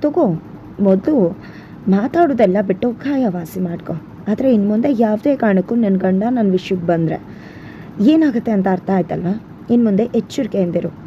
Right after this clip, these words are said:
ಬೆಂಕಿನ ಮುಟ್ಟೋ ಕೆಲ್ಸ ಮಾಡ್ಬೇಡ. ಬೆಂಕಿಗೆ ಕೈ ಹಾಕಿದ್ರೆ ಕೈ ಸುಟ್ಟು ಹೋಗ್ಬಿಡತ್ತೆ" ಅಂತ ಆರಾಧನಾ ಹೇಳಿದ ತಕ್ಷಣ ಈ ಕಡೆ ಅಮ್ಮು ನಗ್ತಾ ಇದ್ದಾಳೆ. ಈಗ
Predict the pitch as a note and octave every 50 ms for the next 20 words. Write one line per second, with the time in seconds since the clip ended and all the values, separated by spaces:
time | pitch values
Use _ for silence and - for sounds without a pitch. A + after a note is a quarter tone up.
0 | - - - F3 F3+ A#3 B3+ B3+ - C4 D4+ D4+ D4 C4+ A#3 - C4+ C4 C4 A3+
1 | G3 - B3 A3 G3+ F#3 F3+ F3+ F#3+ F#3+ - - - - - - - - F3+ E3
2 | F3+ F3+ F#3 - G#3 - G3+ F#3+ F#3+ F#3+ F3+ F3+ G3 - F3+ - F3 F#3 G3 G#3
3 | G#3 F3 E3 - - - - - - - - - D4+ C#4+ C#4 D#4+ D#4+ - - C#4
4 | G3 F#3+ - A3 A#3+ G3+ F3+ F#3 F3 D#3 - - F3 E3+ - - - - - -
5 | - - A3+ C4+ - C4+ B3 A3+ G#3 A3+ A3+ B3+ B3 B3 A#3 A#3 A3+ G3 F3+ G3
6 | G3 - G#3 G3 - - A3 G#3+ G3 F#3 F#3+ - G#3+ G3 F#3+ F3 D#3+ D#3+ F3+ -
7 | - - - - - - - - E3+ F3+ A3+ C#4 C4 G#3 F3 E3+ F#3 - - -
8 | D#4 D4 C4 G3 F3+ E3 E3 E3+ F3 F#3 F#3 - - - - - - - - -
9 | D4+ E4+ -